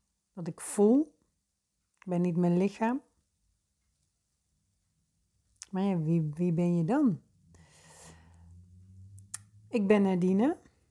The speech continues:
maar dat is eigenlijk niet wie ik ben. Dat is de naam die mijn ouders me gegeven hebben. En daar luister ik meestal naar. Ik luister ook heel vaak naar mama.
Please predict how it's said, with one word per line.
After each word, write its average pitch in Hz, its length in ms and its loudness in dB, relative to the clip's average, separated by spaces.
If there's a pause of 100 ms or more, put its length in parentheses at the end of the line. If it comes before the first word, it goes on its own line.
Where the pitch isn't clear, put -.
(440)
maar 202 140 -4
dat 202 100 0
is - 280 -12
eigenlijk 226 200 2
niet 240 140 2
wie 190 220 -2
ik 180 60 -6
ben. 220 240 0
Dat 175 160 -4
is 185 140 -10
de 196 100 -8
naam 220 400 0
die 190 120 -4
mijn 190 180 -4
ouders 226 320 -4
me 175 160 -6
gegeven 185 580 -2
hebben. 180 300 -2 (880)
En 247 80 -6
daar 185 100 0
luister 214 300 2
ik 165 80 -10
meestal 165 320 -6
naar. 165 260 -2 (2500)
Ik - 140 -18
luister 285 280 4
ook 285 100 0
heel 302 400 0
vaak 269 420 0
naar 247 380 0
mama. 202 360 2